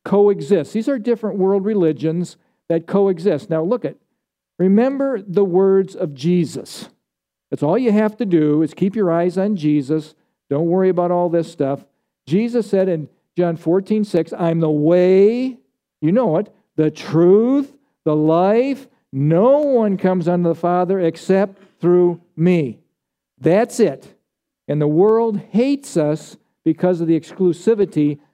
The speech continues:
of Jesus Christ. Though Jesus loves every one of them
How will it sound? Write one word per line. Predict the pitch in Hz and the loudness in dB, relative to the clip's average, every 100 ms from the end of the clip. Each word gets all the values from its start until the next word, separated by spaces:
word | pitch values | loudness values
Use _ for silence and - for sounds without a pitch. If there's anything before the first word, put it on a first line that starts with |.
| - | -8
of | 139 117 | -8 -6
Jesus | 170 196 190 190 | -2 -2 -2 -4
Christ. | - 160 135 120 - - _ _ _ _ _ | -4 -6 -4 -8 -14 -20 _ _ _ _ _
Though | 165 160 | -2 -2
Jesus | 156 220 233 214 - | 0 -2 0 -2 -4
loves | 185 165 208 233 202 | -4 -2 0 0 -2
every | 240 208 220 240 | -6 -4 -2 -2
one | 233 226 196 | 0 0 0
of | 143 | -2
them | 123 | -8